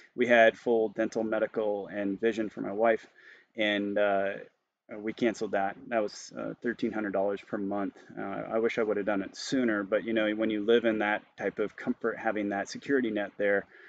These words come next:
uh, you don't wanna get rid of it. Um, but then covid struck, and I'm like, "I ain't going to the hospital." <laughs> I mean, I have to be hurt. Like, I have to be injured. Sorry, what is it they said in football? "Are you hurt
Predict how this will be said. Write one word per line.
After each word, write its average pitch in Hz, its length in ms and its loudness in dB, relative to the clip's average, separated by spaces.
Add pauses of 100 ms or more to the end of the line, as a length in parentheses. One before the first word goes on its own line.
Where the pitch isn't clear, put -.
(440)
uh, 101 80 4
you 98 160 0
don't 117 160 0
wanna 107 180 -2
get 98 180 -4
rid 123 160 2
of 110 120 2
it. 101 200 2 (200)
Um, 101 400 -10 (200)
but 123 120 -2
then 113 160 2
covid 131 400 2
struck, - 260 -2
and 107 60 -6
I'm 101 80 -2
like, 101 100 -4
"I 113 180 4
ain't 113 140 2
going 92 180 -6
to 85 60 -10
the 87 60 -8
hospital." 95 420 -10 (520)
<laughs> - 420 -4
I 180 180 4
mean, 165 220 4 (280)
I - 40 -4
have - 80 -4
to 123 60 -6
be 117 120 2
hurt. 190 300 8 (460)
Like, 107 180 2 (240)
I 123 100 0 (360)
have 139 120 6
to 147 60 -4
be 135 80 8
injured. 123 360 4
Sorry, 113 320 8
what 131 180 6
is 139 100 4
it 147 80 4
they 135 80 8
said 143 200 6
in 123 80 4
football? 123 380 4
"Are 120 80 6
you 127 180 2
hurt 208 280 12